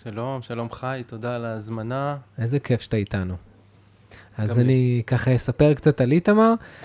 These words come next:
Speaker 2: אה, הוא מייסד שפע הטבע, הוא ביוכימאי, בעל תואר שני מהאוניברסיטה העברית, איש אדמה, גנן, איש מחקר ופיתוח.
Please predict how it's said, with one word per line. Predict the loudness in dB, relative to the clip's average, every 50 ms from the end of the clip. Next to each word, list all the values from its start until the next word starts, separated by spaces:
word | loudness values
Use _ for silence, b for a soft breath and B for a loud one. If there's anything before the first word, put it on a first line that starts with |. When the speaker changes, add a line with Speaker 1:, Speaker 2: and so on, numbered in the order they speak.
| B B 4
Speaker 2:
אה, | 6 6
הוא | 8 8
מייסד | 8 8 8 6 6 8 8 8 8 6
שפע | 4 6 6 4 6 6 6 6
הטבע, | 6 6 6 6 6 8 8 6 6 6 4
הוא | 4 2 2 2 2 2 2
ביוכימאי, | 2 4 4 4 4 4 0 -2 0 0 2 4 4 4 6 6 6 4
בעל | 4 4 4 4 4 4
תואר | 4 4 4 6 6 4
שני | 2 0 0 2 2 2
מהאוניברסיטה | 2 2 2 2 2 2 0 0 -2 -2 0 0
העברית, | 0 2 2 4 4 4 4 2
איש | -2 -4 -2 -6
אדמה, | -6 -4 -4 -2 -2 -2 -2 -2 -4 b b b b b b b b -4
גנן, | -2 0 2 2 2 2 2 2 0
איש | -2 -2 -2
מחקר | -6 -6 -6 -6 -4 -2 -2 0 0
ופיתוח. | -2 -4 -6 -8 -12 -2 0 2 4 4 2 0 -4 -8 -12